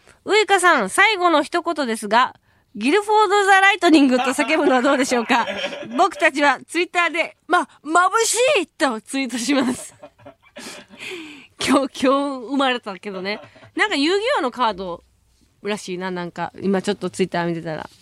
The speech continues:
なるほどね。中二感がしてすごいいいっすよね。ま、眩しい。中二っぽさ欲しいね。うん。中二っぽさか。佐久間さんのやつもやっぱ中二っぽさあるもんね。いいよね。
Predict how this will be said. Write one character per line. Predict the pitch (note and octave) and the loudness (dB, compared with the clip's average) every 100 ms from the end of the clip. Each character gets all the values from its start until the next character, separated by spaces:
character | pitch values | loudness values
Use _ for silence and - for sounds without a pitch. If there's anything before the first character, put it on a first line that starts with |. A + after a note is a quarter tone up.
| _ | _
な | F#3 G3 | -4 -2
る | G3 | -2
ほ | G3 | -2
ど | F#3+ | -2
ね。 | G3 G#3+ G#3+ - - _ - | -2 -2 -4 -14 -20 _ -12
中 | - G#3 | -2 2
二 | A3 G#3+ | 2 0
感 | G#3 F#3+ | 0 -2
が | F3+ | -4
し | - | -8
て | F3+ | -10
す | F#3 | -4
ご | G3+ | -2
い | G3+ | 0
い | G3 | -2
い | |
っ | |
す | - - | -6 -8
よ | F3 | -10
ね。 | E3+ F3 F3+ F#3 G#3 _ | -8 -8 -8 -10 -14 _
ま、 | C4 - | -14 -2
眩 | A#3+ D#4 F#4 | 2 4 2
し | - C5 A#4+ | -4 -8 -8
い。 | A3+ | -8
中 | - | -6
二 | G4 | -4
っ | A#4+ A#4+ | -4 -4
ぽ | B4+ | -2
さ | F4+ | 0
欲 | F#4 | 0
し | - D4+ | -2 -8
い | B3+ | -6
ね。 | B3 C#4 D4 D4+ D4+ | -2 2 2 0 -2
う | A3 | -8
ん。 | G#3+ G#3 F#3 F3 - _ _ _ - - - - - - - - - - | -8 -8 -8 -12 -16 _ _ _ -20 -20 -20 -20 -20 -20 -20 -20 -18 -12
中 | A#3+ C4+ | -2 2
二 | D4+ | 2
っ | - | 0
ぽ | D#4+ | -4
さ | D4 A#3 | -2 -2
か。 | G3 E3+ D3+ - - - _ _ | 0 0 -2 -8 -20 -20 _ _
佐 | - D4+ D4+ | -4 -2 0
久 | |
間 | B3 | -2
さ | A#3 G3+ | 0 0
ん | G3 - - - - - | 0 -6 -18 -20 -20 -10
の | G#3 G3 | -4 -2
や | G3 | -2
つ | F#3 | -4
も | |
や | F#3 | -6
っ | |
ぱ | F#3 | -8
中 | - G3 | -4 -2
二 | G3+ | -2
っ | G3 | -2
ぽ | F#3+ | -6
さ | F#3+ G3+ | -4 -2
あ | |
る | F#3+ | 0
も | F#3+ | -2
ん | F#3 | -2
ね。 | F3+ E3 E3 - D#4+ F#4 E4 - - - _ | -4 -6 -10 -14 -10 -10 -10 -14 -20 -20 _
い | G3+ G3+ | -4 -2
い | |
よ | F#3+ | 0
ね。 | F#3 G3+ B3 C4+ C4+ | 0 2 4 4 2